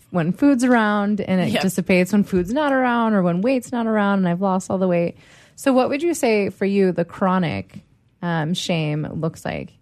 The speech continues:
Speaker 1: and how you experience it?
Speaker 2: So chronic shame for me, I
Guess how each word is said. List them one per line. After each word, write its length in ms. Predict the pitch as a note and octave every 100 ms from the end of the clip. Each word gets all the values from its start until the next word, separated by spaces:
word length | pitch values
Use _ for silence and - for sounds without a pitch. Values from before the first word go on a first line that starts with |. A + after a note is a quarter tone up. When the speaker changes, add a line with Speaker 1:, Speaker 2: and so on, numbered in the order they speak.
| _ _ -
Speaker 1:
and 240 | F3 E3+
how 120 | E3+
you 160 | D#3+ D3
experience 480 | D3 - - - -
it? 140 | - - _ _ _ _ - - _ _ - -
Speaker 2:
So 440 | - C4 B3+ B3+
chronic 480 | A#3+ - C#4+ D#4+ D#4
shame 420 | - C#4 C4+ C#4
for 180 | C4+ C4+
me, 600 | A#3+ A3+ A3 G#3 G#3 G#3 - _ _ _ _ _ _ _ _ _ - _ _ _ _ _ -
I 640 | A3+ A3+ A#3 B3 A#3+